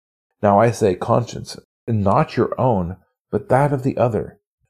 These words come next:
For why is my freedom judged by another's conscience? But if I partake with thanks,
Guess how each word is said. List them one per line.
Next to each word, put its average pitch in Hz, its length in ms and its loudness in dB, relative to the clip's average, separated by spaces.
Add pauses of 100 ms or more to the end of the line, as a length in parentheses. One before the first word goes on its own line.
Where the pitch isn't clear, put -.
(140)
For 135 160 6
why 120 320 4
is 120 160 2
my 113 300 0
freedom 113 680 -2
judged 110 480 2
by 110 140 2
another's 110 380 0
conscience? 120 640 -4 (580)
But 123 140 8
if 127 120 2
I 131 180 2
partake 135 600 0
with - 220 -2
thanks, 135 500 -2